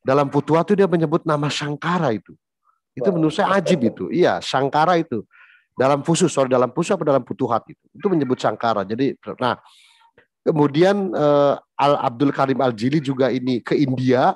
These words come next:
Speaker 1: ya. Saya yakin dia juga menyaksikan praktek-praktek teologi orang Hindu gitu ya.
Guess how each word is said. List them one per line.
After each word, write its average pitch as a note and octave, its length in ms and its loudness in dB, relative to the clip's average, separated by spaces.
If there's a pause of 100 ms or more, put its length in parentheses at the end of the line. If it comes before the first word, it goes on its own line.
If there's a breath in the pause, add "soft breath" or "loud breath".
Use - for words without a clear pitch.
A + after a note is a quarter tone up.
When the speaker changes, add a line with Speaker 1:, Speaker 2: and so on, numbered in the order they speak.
(160)
Speaker 1:
ya. B2 240 -6 (240)
Saya C#3 320 2
yakin D#3 240 -2
dia C#3+ 160 2
juga C#3+ 160 0
menyaksikan B2 640 -2
praktek-praktek B2 800 -4 (720)
teologi A#2+ 640 2
orang A2+ 320 -2
Hindu B2+ 560 -2
gitu G2+ 240 -6
ya. A2+ 160 -6